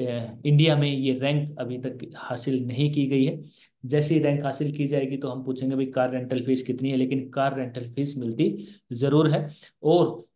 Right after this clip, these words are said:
यहाँ पर आपका जो टिकट है, जो, अ, package है वो चार ticket है। लेकिन अभी आप देखिए एटॉमिक Company बोलती है, "बहुत मेहनत की है आपने, एक लंबी छुट्टी पर आप जाइए family के साथ, ten nights and eleven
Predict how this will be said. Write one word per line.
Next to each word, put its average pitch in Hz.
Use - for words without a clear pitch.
यहाँ 156
पर 165
आपका 135
जो 143
टिकट 170
है, 156
जो, 143
अ, 127
package 147
है 147
वो 147
चार 160
ticket 143
है। 147
लेकिन 143
अभी 139
आप 139
देखिए 139
एटॉमिक 156
Company 131
बोलती 131
है, 143
"बहुत 147
मेहनत 143
की 139
है 135
आपने, 135
एक 135
लंबी 185
छुट्टी -
पर 147
आप 131
जाइए 139
family 151
के 151
साथ, 165
ten 170
nights 190
and 208
eleven 156